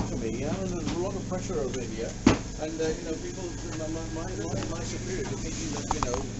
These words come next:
we're, we're morons and we can't do anything and we're not pushing and et, et cetera, et cetera. And that's not the case. I, how many conversations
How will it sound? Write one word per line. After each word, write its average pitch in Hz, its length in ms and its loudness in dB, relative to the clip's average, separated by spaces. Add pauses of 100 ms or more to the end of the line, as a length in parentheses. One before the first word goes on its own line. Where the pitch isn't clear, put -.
(140)
we're, 160 240 0
we're 156 160 -2
morons 143 440 -2
and - 80 -4
we 285 120 -4
can't 170 160 -4 (100)
do 180 140 -4
anything 151 320 -4
and 139 80 -4
we're 147 160 -4
not 151 80 -4 (400)
pushing 165 320 0
and 135 160 -4 (160)
et, - 160 2 (160)
et - 80 -6
cetera, 139 320 -2
et 135 80 2
cetera. - 320 -2
And 131 80 -4
that's 165 240 2
not 190 160 -2
the - 80 -4
case. 123 240 -2 (320)
I, 170 160 0
how 190 160 -2
many 208 160 -2
conversations 165 480 -2